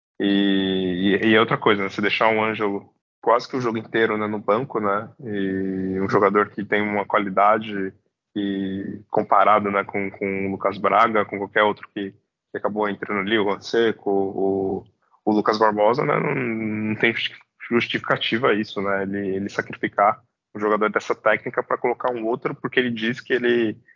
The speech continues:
tem uma consciência técnica, tática, né, melhor, né, que faria uma cobertura melhor ali pro Maddison e tudo mais, então não justifica, né, não, não, não tem o porquê, e enfim, é, é um pouco disso que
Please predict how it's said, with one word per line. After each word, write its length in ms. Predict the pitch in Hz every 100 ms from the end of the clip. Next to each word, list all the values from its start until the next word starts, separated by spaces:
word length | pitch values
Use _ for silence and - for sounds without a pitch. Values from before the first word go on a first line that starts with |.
| _ -
tem 100 | 110
uma 180 | 110
consciência 500 | - 107 - 113 -
técnica, 720 | - 107 104 107 - 113 98 92
tática, 480 | - 104 - - 107
né, 340 | 101 104 101 101
melhor, 460 | 104 107 104 101
né, 220 | 98 101 - _ -
que 280 | 92 90 - _ - -
faria 220 | 107 104
uma 80 | 101
cobertura 480 | - 104 - 107 104
melhor 320 | 98 101 98
ali 220 | 98 101
pro 200 | - 95
Maddison 480 | 101 113 104 95 98
e 40 |
tudo 160 | - 101
mais, 180 | 101 104
então 280 | 139 143 - _ _ -
não 100 | 127
justifica, 540 | 131 - - 101 101
né, 240 | 98 95 98
não, 160 | 98
não, 400 | 98 98 98 98 101
não 120 | 95
tem 140 | 104
o 60 | 101
porquê, 420 | 107 - 104 117 _ _ _ _
e 500 | 104 101 101 98 95 - _ _ _ -
enfim, 480 | 113 - 104 98
é, 720 | 95 95 95 95 95 95 95 - -
é 60 | 98
um 60 |
pouco 260 | - 98 101
disso 320 | 101 - -
que 220 | 107 95